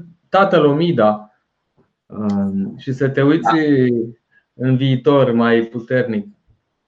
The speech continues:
Speaker 1: în ce ai investi mai mulți bani?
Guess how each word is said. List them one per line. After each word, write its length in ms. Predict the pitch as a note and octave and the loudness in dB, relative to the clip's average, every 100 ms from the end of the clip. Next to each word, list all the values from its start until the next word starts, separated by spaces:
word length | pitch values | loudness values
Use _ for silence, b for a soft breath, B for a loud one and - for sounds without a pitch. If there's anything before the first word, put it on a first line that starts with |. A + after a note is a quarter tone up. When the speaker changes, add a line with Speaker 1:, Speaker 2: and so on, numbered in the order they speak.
| _ _ _ - _ _ | _ _ _ -20 _ _
Speaker 1:
în 300 | - D3+ D#3 | -2 0 0
ce 420 | C#3 - G3 G3+ G3 | -8 0 4 4 4
ai 320 | E3+ D3+ C#3+ A2+ | 4 2 0 -4
investi 1080 | D3+ C#3+ C#3+ C3+ - _ D#3+ D#3 C#3 A#2 _ _ | -6 0 0 0 -10 _ -8 -4 -4 -4 _ _
mai 260 | - C3 B2+ | -6 -2 0
mulți 420 | C3 C#3 C3+ - | 0 -2 -2 -8
bani? 500 | B2+ B2 A2+ A2 | -2 -2 -2 -8